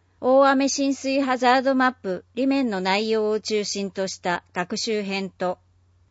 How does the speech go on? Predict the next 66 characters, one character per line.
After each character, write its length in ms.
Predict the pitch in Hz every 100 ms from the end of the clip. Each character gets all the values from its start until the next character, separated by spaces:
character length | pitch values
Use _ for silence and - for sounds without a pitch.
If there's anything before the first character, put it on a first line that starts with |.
| -
水 320 | - 294 285
害 240 | 277 277
ハ 160 | 277 254
ザ 160 | 269 269
ー 60 |
ド 120 | 262 269
マ 140 | 269
ッ 40 | 277
プ 180 | 226
の 160 | 190 170
地 140 | -
図 100 | 196
情 300 | 233 277 277
報 440 | 226 208 190 180 180
を 40 |
音 180 | 185 185
訳 240 | 180 - 180
し 120 | -
た 180 | 175 170
地 160 | - 196
図 120 | 226
編 280 | 220 233 220
の 160 | 220
二 240 | 233 - 240
つ 140 | 254
に 100 | 226
分 160 | 180 170
か 100 | 180
れ 140 | 175
て 100 | -
い 140 | 160 156
ま 160 | 156
す。 240 | - _ _ _ _ _ _ _ _ _ _ _ _ _
学 240 | - 214 -
習 220 | 285 294
編 300 | 302 302 269
で 100 | 277
は、 240 | 214 165 _ _ _ _
江 220 | - 196 285
東 260 | 302 294
区 140 | - 190
水 260 | - 254
害 260 | 247 247 233
の 120 | 233
歴 240 | 220 220
史 140 | - -
か 160 | 202
ら、 200 | 196 196 - _ _ _
水 320 | - 269 277
害 240 | 269 285 277
の 100 | 277
メ 140 | 262
カ 140 | 254 254
ニ 160 | 262
ズ 140 | 214 175
ム、 200 | 165 - _ _ _ -
ハ 160 | 214
ザ 200 | 220 277
ー 20 |
ド 120 | 277 285
マ 140 | 294
ッ 40 |
プ 180 | 285 226
の 100 | 190
説 320 | 180 175 190
明、 320 | 185 175 175